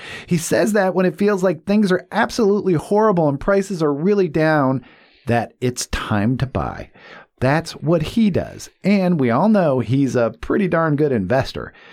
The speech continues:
This is clearly part of getting your mindset right. Everyone is different, and if you can't sleep at night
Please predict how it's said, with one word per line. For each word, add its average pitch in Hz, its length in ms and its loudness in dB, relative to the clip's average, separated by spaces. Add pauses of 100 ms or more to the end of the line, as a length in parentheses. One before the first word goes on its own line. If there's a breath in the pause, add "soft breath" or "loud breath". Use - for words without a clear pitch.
(320 loud breath)
This 185 160 0
is 156 100 -4
clearly 220 460 2
part 170 260 0
of 117 180 -2
getting 160 280 2
your 185 100 4
mindset 123 480 0
right. 90 340 -4 (160)
Everyone 240 380 2
is 190 100 0
different, 180 520 -2
and 139 120 2
if 151 120 0
you 156 80 -4
can't 247 260 0
sleep 208 460 0
at 180 280 0
night 156 420 0